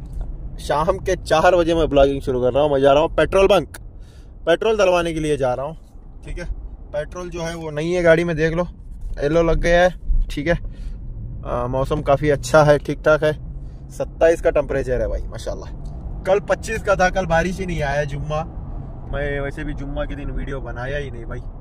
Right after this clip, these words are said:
किधर है भाई रास्ता, किधर है? इधर है पेट्रोल पंप को जाने के। कुछ नया area है ये, Area का नाम भी मालूम नहीं मेरे को। यहाँ पे football खेल रहे हैं सब लोग। यार किसी ने comment करे,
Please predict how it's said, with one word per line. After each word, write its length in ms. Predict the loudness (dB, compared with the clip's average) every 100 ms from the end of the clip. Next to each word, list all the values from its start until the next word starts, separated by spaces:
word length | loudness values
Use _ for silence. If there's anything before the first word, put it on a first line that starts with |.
| -12 -10
किधर 260 | -10 -6 -4
है 60 | -2
भाई 220 | -2 -4
रास्ता, 340 | -6 -6 -8
किधर 280 | -10 -10 -12
है? 60 | -10
इधर 200 | -10 -8
है 80 | -10 -12 -14 -12 -12 -8
पेट्रोल 280 | -6 -2 -2
पंप 180 | -2 -2
को 80 | -4
जाने 180 | -6 -6
के। 60 | -6
कुछ 200 | -6 -2
नया 260 | 2 6
area 380 | 6 4 4 6
है 120 | 6
ये, 200 | 4 2 -2 -14 -16 -14 -8
Area 280 | -6 -2
का 80 | -2
नाम 200 | -2 -2
भी 100 | -2
मालूम 260 | 0 0 0
नहीं 120 | 0
मेरे 120 | 0
को। 100 | 0 0 2 4 4 2 2
यहाँ 160 | 0 0
पे 160 | 2 0
football 460 | 0 2 6 6
खेल 200 | 6 2
रहे 120 | 2
हैं 60 | -2
सब 180 | -2 -4
लोग। 1600 | -4 -8 -10 -12 -12 -14 -16 -16 -14 -14 -14 -12 -12 -12 -12 2
यार 120 | 4 4
किसी 260 | 2 2
ने 80 | 4
comment 320 | 4 2 0
करे, 200 | 2 2